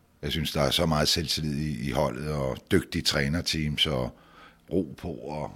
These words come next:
alt. Jeg synes, alt er, alt er rigtig fint. Overraskende fint, overraskende hurtigt.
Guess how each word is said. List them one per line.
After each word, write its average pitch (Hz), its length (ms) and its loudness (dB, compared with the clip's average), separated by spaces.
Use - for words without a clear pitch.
alt. 90 260 -2
Jeg 90 120 2
synes, 110 260 4
alt 104 280 0
er, 90 100 2
alt 85 200 -2
er - 380 -4
rigtig 101 260 2
fint. - 320 -4
Overraskende 87 600 8
fint, - 280 -4
overraskende 87 560 6
hurtigt. 71 360 -2